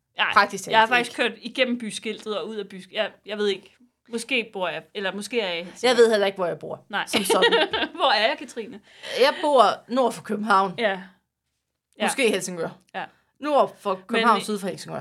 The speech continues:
Speaker 1: i femten hundrede otteogtres, der var der en mand, der blev smidt ud af Helsingør, fordi han havde tømt sit eget lokum. Så
Speaker 2: <laughs> Den lille mand blev trummet af systemet allerede
Speaker 1: det gjorde
Speaker 2: dengang.
Speaker 1: han. Altså, det, det er virkelig nederen. Hvis det er det eneste fejltrin, man har begået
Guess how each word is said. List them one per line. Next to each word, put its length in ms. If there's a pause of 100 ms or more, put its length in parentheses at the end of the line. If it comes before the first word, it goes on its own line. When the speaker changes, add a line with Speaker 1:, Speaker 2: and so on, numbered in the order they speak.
(160)
Speaker 1:
i 160 (140)
femten 300
hundrede 340
otteogtres, 420
der 100
var 120
der 100
en 80
mand, 180
der 120
blev 140
smidt 280 (120)
ud 140
af 140
Helsingør, 560
fordi 340
han 120
havde 200
tømt 320
sit 140
eget 240
lokum. 480 (500)
Så 220 (200)
Speaker 2:
<laughs> 220
Den 120
lille 260
mand 240
blev 160
trummet 340
af 120
systemet 420
allerede 280
Speaker 1:
det 20
gjorde 180
Speaker 2:
dengang. 280
Speaker 1:
han. 240 (140)
Altså, 400 (280)
det, 200 (140)
det 80
er 40
virkelig 380
nederen. 440 (240)
Hvis 140
det 80
er 40
det 180
eneste 440
fejltrin, 540
man 160
har 120
begået 640